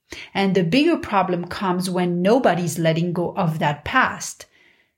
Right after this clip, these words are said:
That past can't hurt us today anymore because we are not living it ourselves.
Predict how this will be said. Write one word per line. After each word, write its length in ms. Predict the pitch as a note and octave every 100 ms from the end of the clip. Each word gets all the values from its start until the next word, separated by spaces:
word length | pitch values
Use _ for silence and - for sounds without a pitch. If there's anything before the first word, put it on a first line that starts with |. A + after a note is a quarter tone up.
| _ _ _
That 320 | F3 G#3+ C4 -
past 320 | A#3 A3 -
can't 340 | - G#3+ G#3+
hurt 380 | - G#3 G3 F#3 -
us 260 | C4 C#4+
today 480 | - G3+ E3 D#3+ D3+
anymore 460 | F#3 F3 F3 E3 D#3
because 380 | D#3 F#3 G3+ F#3+
we 180 | G3+ B3
are 180 | G3+
not 300 | F#3+ F3+ F3
living 380 | F3+ F#3 G#3+ G3+
it 80 | F#3
ourselves. 840 | D#3+ D#3+ - C4 G3+ F#3 - -